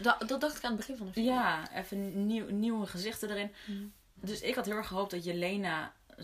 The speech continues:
Speaker 2: weet je wel, de,
Speaker 1: Long
Speaker 2: de
Speaker 1: lost
Speaker 2: oma
Speaker 1: sister.
Speaker 2: van haar, van haar, van hun moeder zou moet-, zou zijn of zo,
Speaker 1: En misschien
Speaker 2: of
Speaker 1: gooien ze dat wel in
Speaker 2: de
Speaker 1: een
Speaker 2: moeder van
Speaker 1: volgende
Speaker 2: de
Speaker 1: film.
Speaker 2: Ja,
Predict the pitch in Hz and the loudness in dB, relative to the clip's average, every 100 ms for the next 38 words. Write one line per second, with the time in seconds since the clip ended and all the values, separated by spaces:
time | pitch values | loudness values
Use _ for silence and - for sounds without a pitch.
0 | - - - - 175 175 175 170 170 202 | -16 -18 -20 -8 -4 0 0 0 -2 0
1 | 185 190 196 196 190 180 175 180 175 165 | 0 2 4 4 4 4 2 0 -2 -2
2 | 165 165 165 - - - - - - - | -4 -4 -6 -12 -20 -20 -18 -18 -18 -16
3 | - - 180 165 170 170 - 175 175 170 | -16 -8 -2 0 0 -4 -4 -2 0 0
4 | 175 175 170 165 170 170 - - 165 160 | 0 0 -2 -2 -4 -6 -8 -4 -2 0
5 | 170 170 160 160 - - 165 160 320 320 | -2 -2 -4 -2 0 2 2 0 0 0
6 | 285 285 285 262 262 226 214 208 185 185 | 0 -2 -2 -4 -2 -2 0 0 0 -2
7 | 233 180 220 175 202 | -2 -2 -2 -4 -6